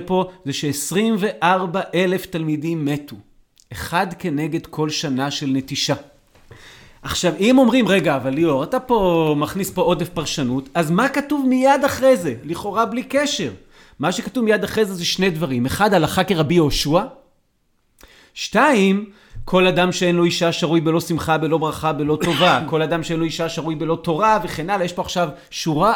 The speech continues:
ארוכה של דימויים יפהפיים שאתה מתייחס אליהם. ובשיא הדימויים האלה, אומרים ממש מפורשות, אמר רבי יהושע בן לוי,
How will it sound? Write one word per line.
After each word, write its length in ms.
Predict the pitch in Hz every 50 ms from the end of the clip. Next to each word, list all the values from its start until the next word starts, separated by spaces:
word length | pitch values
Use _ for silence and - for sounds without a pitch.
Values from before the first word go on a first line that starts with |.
| - 190
ארוכה 460 | 156 143 160 139 - - 196 196 185
של 140 | - 175 147
דימויים 400 | 131 147 139 147 165 190 185 170
יפהפיים 680 | 151 - 160 147 143 - - 139 135 147 175 180 175 175
שאתה 240 | 170 151 139 151
מתייחס 500 | 139 139 139 143 127 - 143 131 - -
אליהם. 220 | 131 113 113 117 120 - _ _ _ _ -
ובשיא 400 | 143 117 117 - - - 233 247
הדימויים 480 | 214 214 226 214 214 220 254 294 294
האלה, 440 | 285 254 214 196 180 160 156 175 202 220 220 - _ _ _ _ _ _ -
אומרים 280 | 135 151 160 233 240
ממש 260 | 233 220 220 226 - 240
מפורשות, 580 | 233 - - 233 233 226 - 277 262 190 -
אמר 200 | - 165 185 196
רבי 140 | 196 180 202
יהושע 340 | 208 190 175 - 208 214 208
בן 180 | 170 185 180
לוי, 580 | 170 170 170 185 196 180 165 180 196 196 196